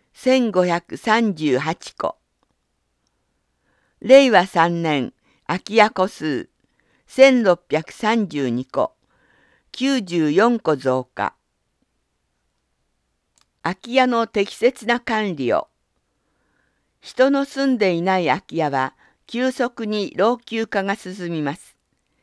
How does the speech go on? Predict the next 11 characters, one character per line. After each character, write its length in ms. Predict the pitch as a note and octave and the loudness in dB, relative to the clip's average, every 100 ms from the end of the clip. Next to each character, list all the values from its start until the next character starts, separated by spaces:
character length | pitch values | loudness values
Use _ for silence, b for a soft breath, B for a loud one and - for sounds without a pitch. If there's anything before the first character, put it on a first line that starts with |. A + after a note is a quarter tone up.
| _ _ _ _ _ _ _ - | _ _ _ _ _ _ _ -6
空 140 | F#3+ | -6
き 140 | - B3 | -4 0
家 100 | C#4 | 0
の 160 | C#4+ | 0
管 300 | C4+ C4 B3+ | 0 0 0
理 100 | G#3 | -2
が 160 | D#3+ D3 | -2 -2
不 160 | F3+ F3 | -2 -4
十 260 | A3 A#3+ | -2 -4
分 300 | E3 D3 B2+ | -2 -4 -2
で、 220 | A#2 A2 | -2 -4